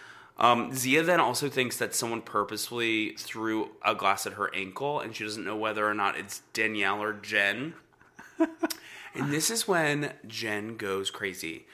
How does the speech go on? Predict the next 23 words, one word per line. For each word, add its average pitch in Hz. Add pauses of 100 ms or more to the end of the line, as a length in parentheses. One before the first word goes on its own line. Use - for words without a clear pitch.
(320)
She -
says, 127
"If 165
I 214
threw 220
a 175
glass 123
at 104
you, 113
you 139
know 143
it." 87
And 117
she -
slams 143
a 156
glass, 104
Leanne 131
Locken 113
style. 87 (1120)
And 123
then 127
we're, 120